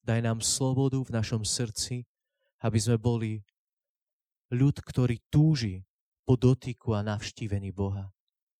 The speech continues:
Pane Ježišu, posilni našu vieru. Daj nám odvahu piť s takými plnými dúškami z Teba ako z prameňa, ktorý nikdy bude, nikdy nebude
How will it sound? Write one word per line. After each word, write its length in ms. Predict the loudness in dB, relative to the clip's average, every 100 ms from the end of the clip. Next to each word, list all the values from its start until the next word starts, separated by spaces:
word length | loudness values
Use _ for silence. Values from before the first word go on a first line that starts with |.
| _ _ _ _ _ _
Pane 320 | -2 -2 -4
Ježišu, 320 | -6 -4 -6
posilni 640 | 0 0 2 -2 -2 -4
našu 320 | -6 -6 -6 -2
vieru. 480 | -4 -4 -8 -10 -14 _ _ _ _ _ _ _ _ _
Daj 160 | -2 0
nám 240 | -2 -4 -2
odvahu 640 | -2 0 -2 0 -4 -6 -14 _ _ _ _ _ _ -4
piť 320 | -4 -8 -16 _ _ _
s 160 | -8 -6
takými 480 | -8 -6 -6 -6
plnými 480 | 0 0 0 -2 -6
dúškami 720 | -4 -4 -4 -6 -8 -8 -10 -16 _ _ _ _ _ _ _ _
z 140 | -8 -6
Teba 400 | -2 -2 -2 -6 -10
ako 240 | -6 -2
z 80 | -2 -2
prameňa, 560 | -2 -2 -6 -8 -12 -16 _
ktorý 400 | -4 -4 -4 -8 -14 _ _
nikdy 400 | -8 -8 -6 -8
bude, 240 | -6 -8 -10
nikdy 480 | -10 -8 -6 -6 -6
nebude 240 | -4 -4